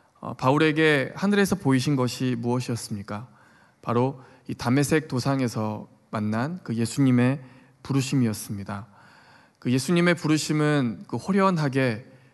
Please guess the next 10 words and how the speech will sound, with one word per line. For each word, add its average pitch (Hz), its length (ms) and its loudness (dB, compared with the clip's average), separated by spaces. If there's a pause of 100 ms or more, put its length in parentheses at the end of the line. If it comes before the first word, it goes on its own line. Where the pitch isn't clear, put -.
(120)
빛으로 156 400 2
임했습니다. 110 680 -4 (600)
그 143 160 0
부르심과 151 760 0
그 143 120 -4
빛이 147 400 -2
얼마나 143 460 2
강렬했던지 127 1040 -2 (600)
바울은 135 340 0
한동안, 143 640 -2